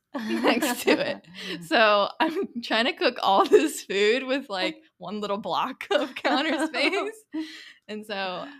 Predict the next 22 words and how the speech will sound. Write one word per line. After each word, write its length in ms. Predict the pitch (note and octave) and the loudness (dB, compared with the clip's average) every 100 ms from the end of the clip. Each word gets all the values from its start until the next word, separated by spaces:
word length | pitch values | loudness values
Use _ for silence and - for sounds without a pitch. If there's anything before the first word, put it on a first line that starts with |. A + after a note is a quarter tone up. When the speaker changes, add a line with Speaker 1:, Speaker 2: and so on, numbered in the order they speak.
| _ _ G3+ | _ _ -8
Speaker 1:
like, 400 | F3+ F3 _ - | -8 -8 _ -12
the 120 | - | -12
whole 200 | G#3 G#3+ | -8 -8
layout 320 | F#3 E3+ D#3+ E3 | -8 -8 -10 -12
of 80 | E3 | -14
the 80 | |
kitchen 380 | E3 F3+ - F3 | -16 -18 -18 -18
just 340 | E3 E3+ - _ | -16 -16 -20 _
was 180 | F3+ E3+ - | -20 -14 -10
awful. 580 | D#3 D#3+ D#3+ D#3+ D#3+ _ | -10 -10 -12 -10 -12 _
So 180 | - E3+ | -14 -10
I 120 | E3+ | -8
had, 200 | G3+ G3+ | -8 -6
like, 220 | A3+ F#3 _ - | -6 -8 _ -12
food 380 | F3+ F3+ E3+ - | -8 -8 -10 -12
way 480 | E3 D#3+ D#3+ F3+ A3+ | -14 -8 -6 -6 -6
across 480 | A#3+ B3 A3+ A#3 - | -10 -8 -8 -8 -12
the 100 | A#3 | -12
kitchen 640 | G3+ F#3+ - F3 F3 E3+ | -10 -12 -8 -8 -6 -8
on 220 | - F3 | -8 -8
the 80 | G#3 | -8
table, 840 | - A#3+ G3 G3+ G3 F#3+ F#3 F3 | -6 -4 -4 -2 0 0 0 -4